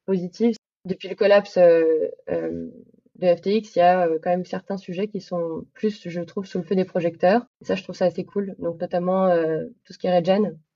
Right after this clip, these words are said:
euh, donc, euh, euh, la régénérative, euh, euh, crypto, euh, toute cette industrie-là, euh,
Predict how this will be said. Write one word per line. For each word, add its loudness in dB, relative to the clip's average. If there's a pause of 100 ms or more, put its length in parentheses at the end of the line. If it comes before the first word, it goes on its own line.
(120)
euh, -4
donc, -6
euh, -4 (640)
euh, -2
la -2
régénérative, 0
euh, -2 (520)
euh, -4
crypto, -6
euh, 0 (800)
toute -6
cette 0
industrie-là, 2 (200)
euh, 2